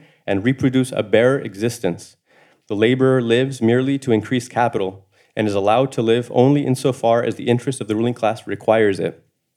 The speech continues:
So when they don't require it, that's the end. That's the purpose of being a proletarian in this system. A third of the workforce is earning fifteen dollars an hour or less. Going back to that Washington Post, it said, "America is increasingly a country of haves and have-nots,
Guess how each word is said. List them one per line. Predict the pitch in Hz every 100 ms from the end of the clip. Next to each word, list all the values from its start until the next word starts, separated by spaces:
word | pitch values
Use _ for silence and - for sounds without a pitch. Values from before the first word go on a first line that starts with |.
| _ _ _ _
So | -
when | 101
they | 104
don't | 110
require | 98 98 123 110 107
it, | 123 - _ _ _ _ _
that's | - 117
the | -
end. | 143 101
That's | 113
the | 110
purpose | 127 113 113
of | 101
being | 107 107
a |
proletarian | 104 - 117 98 117 104 95 98 127
in | 104
this | 98
system. | - 98 - 98 98 _
A | -
third | - - 165
of | 180
the | 123
workforce | 110 139 - 160 156
is | 104
earning | 113 117 117
fifteen | 120 151 147 147
dollars | 123 117 120 104
an |
hour | 92 107 120 127 127 _ _ -
or | 101
less. | 92 95 92 - _ _ _ _ _ _ _ _ _ _ -
Going | 110
back | 104 104
to |
that | 101 92
Washington | 101 104 101 101 98
Post, | 107 101 -
it |
said, | - 104
"America | 104 120 123 123
is | 110
increasingly | 101 127 120 123 104
a |
country | - 117 123 107
of | 92
haves | 110 117 113
and | 92
have-nots, | 113 113 104 104 - -